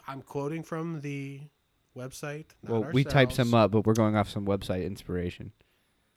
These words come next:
Speaker 1: Billy has an Asperger's quirk. <laughs>
Speaker 2: That's when his burgers was acting up. <laughs>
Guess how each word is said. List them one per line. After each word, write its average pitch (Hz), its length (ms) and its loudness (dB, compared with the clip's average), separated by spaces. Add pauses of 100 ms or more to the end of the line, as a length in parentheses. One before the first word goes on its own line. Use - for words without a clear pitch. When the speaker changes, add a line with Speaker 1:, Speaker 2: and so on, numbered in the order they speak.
Speaker 1:
Billy 151 560 -6 (200)
has 135 200 -8
an 123 220 -14 (100)
Asperger's 143 640 -10
quirk. - 480 -12
<laughs> - 180 -8 (2500)
Speaker 2:
That's 113 120 -8
when 123 100 2
his 107 100 0
burgers 98 380 0
was 92 120 -4
acting 98 260 -2
up. 101 140 0 (880)
<laughs> - 80 0